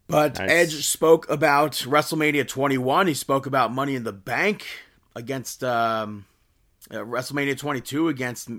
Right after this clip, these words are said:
Speaker 1: uh, Mick Foley. WrestleMania twenty-four against Undertaker. And then WrestleMania twenty-seven, where he thought that was going to be his last match.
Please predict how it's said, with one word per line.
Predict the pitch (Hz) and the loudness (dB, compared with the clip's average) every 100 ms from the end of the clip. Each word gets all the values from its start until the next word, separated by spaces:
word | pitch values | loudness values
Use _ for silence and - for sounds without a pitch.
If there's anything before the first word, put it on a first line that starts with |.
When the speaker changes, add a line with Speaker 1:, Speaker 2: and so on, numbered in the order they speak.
| - | -6
Speaker 1:
uh, | 104 104 98 98 - | -4 -4 -6 -10 -8
Mick | 120 123 | -6 -6
Foley. | - 117 143 185 214 - _ _ _ _ _ _ _ _ _ _ _ _ | -4 -2 0 -2 -4 -10 _ _ _ _ _ _ _ _ _ _ _ _
WrestleMania | 107 - 120 120 | -14 -10 -8 -8
twenty-four | 113 127 117 - 113 147 | -8 -8 -8 -4 -2 -2
against | 123 101 | -4 -6
Undertaker. | 101 120 147 156 190 214 - _ _ _ _ _ _ _ _ _ - | -6 -4 -4 -6 -6 -12 -16 _ _ _ _ _ _ _ _ _ -6
And | 123 160 | -2 0
then | 190 | 0
WrestleMania | 190 185 190 185 185 147 | 0 0 -2 -6 -4 -6
twenty-seven, | 165 170 - 151 180 143 | -6 -6 -4 -4 -4 -4
where | 113 | -6
he | 120 | -8
thought | 113 139 139 - | -8 -2 0 0
that | 131 135 | -4 -4
was | 120 | -6
going | 104 120 135 127 | -6 -6 -6 -8
to | |
be | 117 127 | -8 -8
his | 110 | -8
last | 98 110 127 123 | -8 -6 -6 -6
match. | 110 107 113 175 101 - - | -10 -8 -4 -4 -6 -12 -16